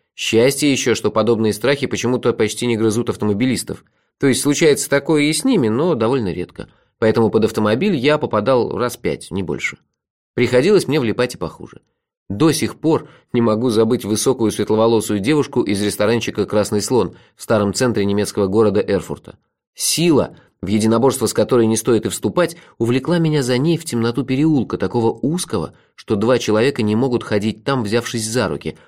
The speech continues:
только друг за другом, затылок в затылок. Мне пришлось убить белокурую незнакомку, потому что она весь вечер была одержима мыслью о том,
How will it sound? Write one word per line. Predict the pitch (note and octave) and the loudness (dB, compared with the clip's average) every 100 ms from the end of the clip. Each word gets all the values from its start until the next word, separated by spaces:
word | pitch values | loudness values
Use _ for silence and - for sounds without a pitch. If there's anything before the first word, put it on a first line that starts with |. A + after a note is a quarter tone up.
| _ - | _ -2
только | C3+ B2 | -2 0
друг | C3 A#2+ | 0 0
за | C3 | 0
другом, | C3 G2 E2 E2 | 0 0 -2 -4
затылок | G2+ E3 F2+ | 0 0 0
в | |
затылок. | F2+ G#2 D2 - _ _ _ _ - | -4 -6 -8 -20 _ _ _ _ -4
Мне | G2+ D3 D#3+ | 0 0 0
пришлось | B2 A#2+ D#3 D3+ - | 0 0 0 -2 -2
убить | A2+ G#2+ F#2+ D3 A#2+ | -2 0 0 -2 0
белокурую | G#2 G2+ A2 G2+ F#2+ | 2 2 2 0 0
незнакомку, | F#2+ F2+ F#2+ F2 D2 C#2+ - - _ | 0 -2 -4 -4 -8 -10 -14 -20 _
потому | G#2 A2+ A2 | -2 0 2
что | A#2+ | 2
она | A2+ A2 | 2 2
весь | G#2+ A2+ - | 2 0 0
вечер | G2 C3 C3 G#2 | 0 0 0 0
была | G#2 G#2+ | 2 0
одержима | G#2 G2 G#2 G#2 A#2+ G#2+ | 0 0 0 2 2 2
мыслью | G#2+ G#2 F#2 F2+ | 2 -2 0 0
о | F2 | 0
том, | - C#3+ G#2+ | 0 0 0